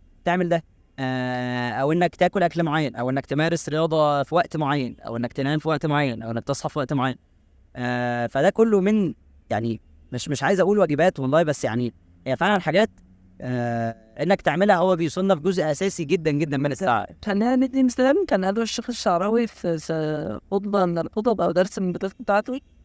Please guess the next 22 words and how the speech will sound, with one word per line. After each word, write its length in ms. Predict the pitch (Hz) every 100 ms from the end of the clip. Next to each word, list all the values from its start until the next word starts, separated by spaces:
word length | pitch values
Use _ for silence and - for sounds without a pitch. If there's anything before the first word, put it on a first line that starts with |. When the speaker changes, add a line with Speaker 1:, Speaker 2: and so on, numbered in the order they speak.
| _ _ _ _ -
Speaker 2:
كان 200 | 208 196
بيقول 420 | 190 220 277 285
إنه 220 | 240 220 220
لو 160 | 220
الصلاة 440 | 262 - 226 269 339 - -
واجبة، 420 | 185 185 190 156 -
الصلاة 280 | - 202 220
فرض، 220 | 226 165 - - - 160
محدش 320 | 226 285 262
مختلف 400 | 240 - 269 240
في 120 | -
الأمة 320 | 233 262 269
على 180 | 226 208
ده. 140 | 185 175 _ _ -
Speaker 1:
أنا. 140 | 127 113 _ _ - - _ _ - -
Speaker 2:
<laughs> 1000 | 233 208 226 226 185 180 339 349 262 -
أنا 280 | 226 196 196 - - - -
فقه 220 | 254 -
الحديث، 400 | 247 - 202 185 - 208
حدثني 460 | 202 233 240 220
قلبي. 520 | 220 220 185 202 214
Speaker 1:
آه. 100 | 156